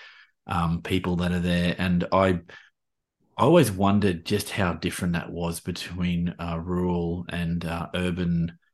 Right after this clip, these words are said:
locales. And I, I've been told, well, offline, that th-, there are some differences, but you would think there would be differences when you're dealing with, um, different size councils and diff-,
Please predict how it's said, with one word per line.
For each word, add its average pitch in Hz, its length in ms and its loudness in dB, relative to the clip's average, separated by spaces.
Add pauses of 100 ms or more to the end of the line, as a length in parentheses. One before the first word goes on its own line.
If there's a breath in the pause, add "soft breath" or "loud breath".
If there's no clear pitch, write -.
(340)
locales. 85 680 0
And 87 220 0
I, 87 200 -2
I've 92 220 -4 (200)
been 92 220 0
told, 104 680 4 (140)
well, 82 160 -6
offline, 90 580 0
that 85 200 -4
th-, 90 280 -2
there 90 180 -2
are 90 200 0
some 82 260 -2
differences, 87 760 -4 (540 loud breath)
but 113 140 4
you 110 120 4
would 104 140 6
think 127 160 4
there 107 120 4
would 92 140 2
be 90 120 -2
differences 90 640 -4 (100)
when 90 220 -2
you're 87 140 0
dealing 87 440 -2
with, 87 340 -4
um, 85 440 -4
different 92 280 -4
size 87 320 -2
councils 87 640 -4
and 87 220 -6
diff-, 101 280 -2